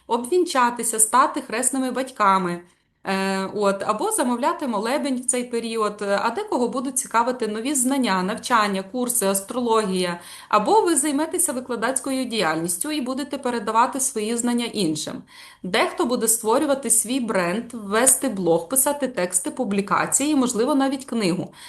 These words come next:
або вас опублікують в популярному журналі. Добре зайнятися маркетингом та масовим піар.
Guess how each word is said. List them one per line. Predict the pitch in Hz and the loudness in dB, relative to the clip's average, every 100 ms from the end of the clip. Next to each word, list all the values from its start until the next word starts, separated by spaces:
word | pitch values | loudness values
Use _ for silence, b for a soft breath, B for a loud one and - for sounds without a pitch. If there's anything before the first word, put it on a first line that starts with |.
| B B | B B
або | 196 196 330 427 | 2 4 6 6
вас | 269 320 285 | 6 4 2
опублікують | 247 202 196 208 294 311 | -2 -4 -4 -2 -2 -2
в | - | -6
популярному | 220 208 214 247 269 247 | -6 -4 -2 -2 0 0
журналі. | 240 247 226 180 - - - | -2 -4 -2 -4 -6 -12 -12
Добре | 196 269 - 370 | -2 0 0 0
зайнятися | 254 233 269 311 - 254 | 0 0 -2 -2 -2 0
маркетингом | 262 254 185 - 233 254 285 262 247 | -2 -2 -4 -2 -4 -2 -2 -4 -2
та | 208 226 | 0 2
масовим | 247 240 240 233 226 | 2 2 -2 -6 -6
піар. | 233 196 160 - | 0 2 0 -2